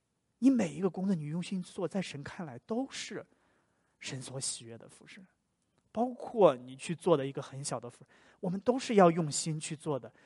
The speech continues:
都是要知道这都是要，要，要存留得住的，要真的去建造的一个工作。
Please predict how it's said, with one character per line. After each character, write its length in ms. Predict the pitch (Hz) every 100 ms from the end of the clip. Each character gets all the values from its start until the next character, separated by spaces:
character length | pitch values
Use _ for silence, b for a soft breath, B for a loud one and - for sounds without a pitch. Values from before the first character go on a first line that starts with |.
| b b
都 100 | 254
是 220 | - 196
要 260 | 170 135 - _ _ _ _ _ _ -
知 140 | 185
道 160 | 175 156
这 160 | 180
都 180 | 165 165
是 280 | - 160 156
要， 180 | 160 151 - _ _ _ _ -
要， 160 | 262 269
要 100 | 240
存 220 | - 208
留 120 | 233
得 100 | 233
住 200 | - 262
的， 120 | 175
要 120 | 185
真 280 | 165 233 277
的 120 | 320
去 340 | 170 - 160 135 b b b
建 280 | - 294 196
造 160 | 180 151
的 140 | 127
一 20 |
个 140 | 123 127
工 200 | 127 127
作。 200 | 120